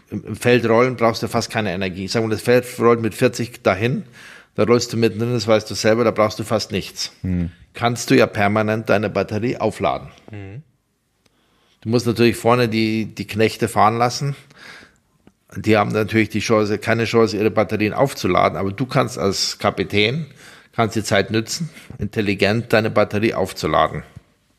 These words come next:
Speaker 1: und die dann einzusetzen, wenn's nötig ist. Entweder alles aufheben für den letzten Berg oder du sagst, okay, da kommen die Anstiege, dann brauche ich das. Da kann es schon mal wieder sehr interessant werden zum Zuschauen, weil ja das Fahrrad,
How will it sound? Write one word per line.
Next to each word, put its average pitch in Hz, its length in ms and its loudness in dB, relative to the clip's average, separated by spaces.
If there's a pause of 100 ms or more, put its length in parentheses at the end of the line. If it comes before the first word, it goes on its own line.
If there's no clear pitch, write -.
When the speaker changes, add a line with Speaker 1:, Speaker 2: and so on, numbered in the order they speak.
(640)
Speaker 1:
und 104 160 -2
die 117 80 6
dann 110 180 2
einzusetzen, 110 720 0
wenn's 110 200 -4
nötig 127 340 -2
ist. 87 100 -4
Entweder 110 380 0
alles 110 240 -4
aufheben 107 640 -2 (600)
für - 140 -6
den 98 120 2
letzten 90 360 -2
Berg 120 440 2
oder 104 320 2
du 90 120 -10
sagst, 92 340 -6
okay, 110 240 -4
da 98 80 -2
kommen 101 300 -6
die 104 160 -6
Anstiege, 131 580 -2 (500)
dann 90 140 -2
brauche 120 320 2
ich - 120 -6
das. - 340 -2
Da 110 120 0
kann 117 240 -2
es 113 80 -2
schon 123 140 -4
mal 110 160 2 (240)
wieder 117 240 2
sehr 123 240 -2
interessant 120 480 -2
werden 101 380 0 (640)
zum 107 180 -4
Zuschauen, 123 540 2
weil 113 220 4
ja 95 200 4
das 95 180 -6
Fahrrad, 110 600 2